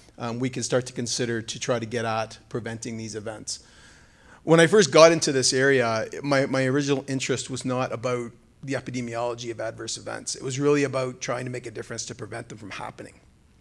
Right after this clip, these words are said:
And my observation in my practice was that each day I'd go home at the end of a shift and I'd say, "There,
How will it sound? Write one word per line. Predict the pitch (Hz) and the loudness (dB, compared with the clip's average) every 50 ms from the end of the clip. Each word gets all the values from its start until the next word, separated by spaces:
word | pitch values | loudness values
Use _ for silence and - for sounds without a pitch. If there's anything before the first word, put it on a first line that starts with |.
| _ _ - - - - | _ _ -14 -12 -8 -6
And | 127 123 | -4 -2
my | 131 131 | 0 2
observation | 139 139 135 - 139 127 123 127 127 - 139 127 117 113 - - - - - - - | 2 2 0 0 -2 -2 -4 -4 -2 -2 -2 -2 -4 -4 -8 -10 -14 -20 -18 -10 -4
in | 151 127 | -2 0
my | 127 117 | 0 0
practice | - - 160 156 160 170 - 156 135 - | 2 6 8 8 8 8 6 4 -4 -2
was | 143 120 117 | -2 -2 0
that | 123 127 127 123 - - - - - - - | 0 0 0 0 -4 -10 -20 -20 -20 -12 -6
each | - 175 143 - - | -4 -2 0 4 8
day | 165 160 160 | 10 10 10
I'd | 156 131 | 10 8
go | - 123 117 | 6 2 2
home | 127 151 151 156 151 139 127 | 2 4 4 6 6 4 2
at | 120 113 - | 0 -2 -2
the | 135 | -2
end | 135 135 | 0 0
of | 139 110 | 0 -2
a | 117 | -2
shift | - - - 139 - - - 113 | -2 0 2 0 0 0 -2 -8
and | 123 127 | -6 -4
I'd | 123 120 - | -4 -2 -2
say, | - 151 131 127 131 | -2 -2 -2 -2 -2
"There, | 131 135 143 143 | -4 -4 -6 -8